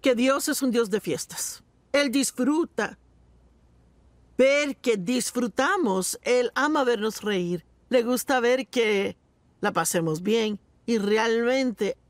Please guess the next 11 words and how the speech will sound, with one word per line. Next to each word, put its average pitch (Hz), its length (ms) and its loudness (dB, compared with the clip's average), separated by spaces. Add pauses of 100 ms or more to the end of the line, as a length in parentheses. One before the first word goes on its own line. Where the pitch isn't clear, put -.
ama 226 480 2
las 190 240 -2
celebraciones. 185 880 -2
Y 214 60 -2
yo 220 180 -2
creo 214 220 -2
que 220 120 -2
debemos 202 440 0
celebrar 208 640 0
aún 214 240 2
más. 302 400 -4